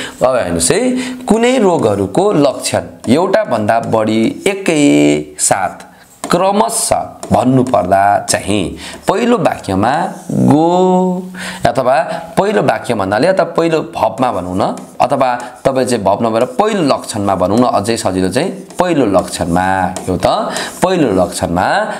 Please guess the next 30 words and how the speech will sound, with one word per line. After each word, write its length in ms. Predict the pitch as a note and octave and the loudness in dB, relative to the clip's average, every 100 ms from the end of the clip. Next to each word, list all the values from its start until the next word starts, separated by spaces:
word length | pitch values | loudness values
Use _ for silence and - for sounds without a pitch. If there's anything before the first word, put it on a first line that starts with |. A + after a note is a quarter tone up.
| - E3+ | -4 2
गो 500 | D#3+ A3 A#3 A#3 - | 4 4 0 -2 0
लगाउँदै 600 | G#2 F2+ F#2 F2+ G2 F2 F#2+ - - | 0 2 0 0 -2 -4 -10 -8 -2
थप 240 | - - F#2+ | -2 -2 0
लक्षण 460 | F#2 F#2 - F2 | 0 0 -4 -2
भन्नु 600 | D#2+ E2+ G2+ E3 B3 B2+ - | 0 2 4 4 2 -2 0
पर्छ 340 | F#2+ F#2+ F#2 F#2+ F#2 F#2+ F#2+ F#2+ | 0 2 0 -2 0 0 2 2
अथवा 520 | - A2 G#2+ - - | 2 2 0 -4 -2
भन्नु, 220 | G2 G#2+ G2+ | 0 2 0
भन्नुपर्ने 760 | - F#2+ F2+ G#2 G#2 F#2 C3+ B3+ C4 - | 0 -2 0 0 0 0 0 -2 -6 -6
हुन्छ 260 | G2+ F#2 - F#2+ G2+ G#2 | -2 0 0 -2 -4 -2
अरे। 280 | F#2 E2+ - - - - - - - - | -2 -2 -8 -16 -12 -8 -6 -6 -8 -2
भनेपछि 340 | D#3+ A#3+ A#3+ C#4+ C#4+ C#4 - | 2 2 2 2 0 -2 0
अब 180 | G#3 | 2
हामीले 300 | C4 A#3+ E3+ | 2 2 2
पनि 200 | D3+ F3+ | 2 2
कोही 0 | |
कोही 160 | A3 F#3 | 2 2
बेला 160 | E3+ D3+ | 4 2
हेर्नुहोस् 260 | A2 - | 0 -2
न, 100 | A2+ - - | -4 -4 -4
हामीलाई 340 | A#2 E3 G#3 | 0 2 2
पनि 180 | A#3+ C4+ | 0 0
त 40 | |
त्यस्तो 360 | - G3+ - E3+ | 0 0 0 2
हुन्छ 260 | C#3 A2 | 2 2
नि, 160 | D#3+ D3 | 0 -2
कोही 240 | F2+ - - | -4 -8 -2
कोही 120 | C#3 | 2
बेला 140 | D#3 | 2
हामीलाई 420 | C3+ A2+ C3 D3 | 2 0 2 2